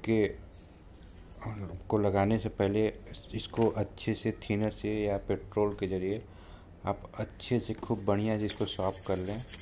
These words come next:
आईजीबीटी का जाने का कारण ये भी हो सकता है,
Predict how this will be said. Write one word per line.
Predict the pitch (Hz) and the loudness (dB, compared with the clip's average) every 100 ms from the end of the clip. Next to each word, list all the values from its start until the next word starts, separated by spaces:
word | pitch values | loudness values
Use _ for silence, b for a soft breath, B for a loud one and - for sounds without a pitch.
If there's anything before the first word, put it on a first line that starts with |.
| - - - - - - - - - - - - - - - - - | -14 -14 -14 -14 -14 -14 -16 -14 -14 -14 -14 -14 -14 -14 -12 -8 -2
आईजीबीटी | 95 92 101 98 - | 0 0 0 0 -2
का | 98 101 | 2 2
जाने | 92 95 95 95 | 4 2 2 0
का | 95 | 0
कारण | 95 92 95 | 2 4 4
ये | 92 | 4
भी | 95 95 | 4 4
हो | 85 | 2
सकता | 87 87 87 87 | -2 -4 -4 -4
है, | 87 | -4